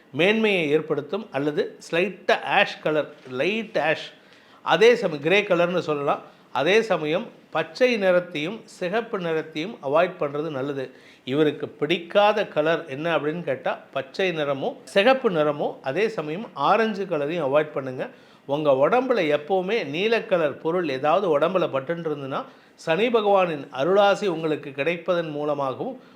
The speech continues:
உங்களுக்கு அனைத்து விதமான காரியங்களிலும் வெற்றி அடைந்து, அதன் மூலமாக உங்களுடைய கௌரவத்திற்கு பங்கம் ஏற்படாமல் இருப்பீர்கள் என்பதை சொல்வதன் மூலமாக,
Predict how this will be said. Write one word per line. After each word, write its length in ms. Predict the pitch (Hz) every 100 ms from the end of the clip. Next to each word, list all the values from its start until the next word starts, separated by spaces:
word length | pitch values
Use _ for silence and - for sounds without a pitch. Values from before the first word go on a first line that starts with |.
| _
உங்களுக்கு 640 | 143 170 160 143 - 226
அனைத்து 520 | 131 143 208 247 - 220
விதமான 420 | 202 190 175 143
காரியங்களிலும் 960 | 151 160 180 196 185 185 185 185 269 180
வெற்றி 380 | 143 143 214 190
அடைந்து, 500 | 170 180 185 233 226
அதன் 260 | 139 175
மூலமாக 560 | 175 175 165 160 151 220 - - _
உங்களுடைய 440 | 147 165 160 156 135
கௌரவத்திற்கு 800 | 135 151 208 208 202 196 170 180
பங்கம் 380 | 139 135 180 180
ஏற்படாமல் 560 | 180 175 170 175 202 180
இருப்பீர்கள் 600 | 151 151 156 147 151 147
என்பதை 380 | 147 160 151 -
சொல்வதன் 420 | 156 165 160 151
மூலமாக, 600 | 143 139 127 120 185